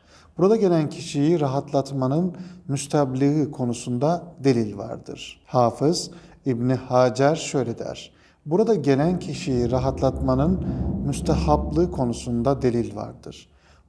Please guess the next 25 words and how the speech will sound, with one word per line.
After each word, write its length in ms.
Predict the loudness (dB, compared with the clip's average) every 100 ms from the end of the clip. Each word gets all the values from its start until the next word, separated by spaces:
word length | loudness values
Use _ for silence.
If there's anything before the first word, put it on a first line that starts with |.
| 0
Bunun 400 | 2 2 0 -2
aynısı 640 | 2 2 2 -2 -2 -2 -2
birçok 420 | -4 -2 -4 -2
kez 240 | -2 0
tekrarlanmıştır. 1300 | -2 -4 -2 -2 0 -2 -2 -4 -10 -12 -12 -14 -18 _ _ _ _ _ -2
Ummu 380 | 2 2 2 2
Hani 460 | 2 2 2 0 -4 -14 -6
hadisinde 560 | -4 -4 -4 0 2
Resulullah 400 | 2 -2 0 2
sallallahu 720 | 2 0 2 2 4 2 2
aleyhi 320 | -2 -2 -2 -4
ve 80 |
sellem 460 | -4 -4 -4 -2 -2 -2
ona, 360 | -2 0 0 -4 -14 -20 _ -6
"Ummu 340 | 0 2 2
Hani, 380 | 2 2 2 -2 -6 -18 -20 -20 -6
hoş 280 | -2 -2 -2
geldin." 360 | -4 -4 -4 -4
dediği 300 | -2 -2 0
geçer. 560 | -2 -2 -10 -10 -14 -20 -20 -20 -6
Yine 340 | 0 2 2 -2 -14 -20 -6
İkrime 440 | -6 -2 2 2
bin 120 | 2 -2
Ebu 340 | -4 -4 -2
Cehil 440 | 0 0 0 -4